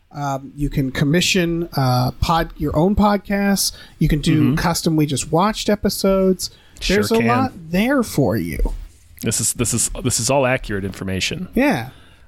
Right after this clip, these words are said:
Speaker 2: Uh, it's all actionable information. Um,
Speaker 1: Yeah.
Speaker 2: we also have a store, T public dot com slash store slash gamefully unemployed, where you can get t-shirts, masks, mugs, stickers, posters, all kinds of things. Check that out.
Speaker 1: Mm-hmm.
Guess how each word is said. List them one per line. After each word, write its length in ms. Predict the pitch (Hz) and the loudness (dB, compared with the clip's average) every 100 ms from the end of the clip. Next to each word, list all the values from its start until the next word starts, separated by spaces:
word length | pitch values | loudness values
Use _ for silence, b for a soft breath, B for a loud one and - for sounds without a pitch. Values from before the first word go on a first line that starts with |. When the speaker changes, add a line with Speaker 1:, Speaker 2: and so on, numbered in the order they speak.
| - | -4
Speaker 2:
Uh, 220 | 110 107 | 0 0
it's 160 | 127 - | 0 0
all 220 | 127 123 | 0 0
actionable 600 | - 139 - 143 110 98 | -2 -4 -6 -10 -10 -12
information. 600 | 92 - 95 92 - - - | -16 -16 -16 -14 -12 -12 -6
Um, 260 | 143 151 202 | -2 2 2
Speaker 1:
Yeah. 400 | 302 311 - B B B B | 2 2 0 B B B B
Speaker 2:
we 300 | - 165 165 | -8 0 2
also 260 | 165 160 151 | 2 2 0
have 100 | 135 | 0
a 40 | |
store, 260 | - 175 160 | 0 0 2
T 160 | 156 | 2
public 220 | 143 143 135 | 0 0 2
dot 180 | 127 | 0
com 220 | - 127 117 | 0 -2 0
slash 180 | 120 113 | -2 -2
store 220 | 127 120 | -2 0
slash 240 | - 113 | 0 -2
gamefully 300 | - 117 117 | -2 -2 -2
unemployed, 400 | 107 104 180 180 | -2 0 2 2
where 80 | 160 | 0
you 40 | 170 | -2
can 20 | |
get 160 | 156 | -2
t-shirts, 420 | - 208 - 170 175 | 0 0 2 0 0
masks, 400 | 190 165 - 170 | 2 0 -2 0
mugs, 260 | 180 160 | 2 0
stickers, 440 | - 180 165 147 - | -2 -2 0 0 0
posters, 420 | 175 160 156 135 | 0 0 0 0
all 140 | 156 | 0
kinds 300 | 151 165 160 | 0 0 2
of 100 | 139 | 0
things. 400 | - 170 156 123 | 0 0 2 0
Check 480 | - - 160 - - _ _ _ | -2 0 0 -4 -14 _ _ _
that 380 | - 113 123 180 | -14 -4 0 2
out. 320 | 135 123 151 | 2 0 0
Speaker 1:
Mm-hmm. 400 | 156 165 165 226 | 2 4 6 4